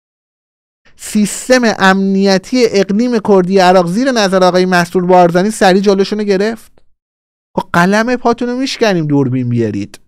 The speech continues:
هیچ کی حق نداره بره. خب سوال اینجاست، تا چهل و هشت ساعت هیچ فیلمی اجازه نمیدن در بیاد.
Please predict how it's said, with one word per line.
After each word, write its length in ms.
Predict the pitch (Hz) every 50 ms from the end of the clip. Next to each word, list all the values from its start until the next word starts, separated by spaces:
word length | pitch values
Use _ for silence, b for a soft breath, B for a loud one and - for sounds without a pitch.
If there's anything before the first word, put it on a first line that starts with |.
| _ _ _ _ _
هیچ 220 | 277 277 - -
کی 80 | 233 214
حق 240 | 185 170 165 170 156
نداره 280 | 139 123 120 104 98
بره. 240 | 95 73 65 58 - - _ _ _ _ _ _ _ _ _ _ _ _ _ _ _ _ _
خب 140 | - 170 127 120
سوال 280 | - - 127 127 160 202
اینجاست، 520 | 185 143 151 190 214 185 - - - - - - - - - _ _ _ _ _ _ _ _ _ _ _ -
تا 80 | 214
چهل 300 | 202 - - 233 214 214
و 60 | 208 190
هشت 220 | - - 277 285 -
ساعت 400 | - - - 226 226 240 233 -
هیچ 220 | 247 226 - -
فیلمی 400 | - - 247 262 254 254 254 247
اجازه 300 | 240 214 185 196 185 196
نمیدن 420 | 208 226 240 262 262 247 214 190 170
در 300 | 165 151 139 131 123 117
بیاد. 320 | 117 113 113 92 -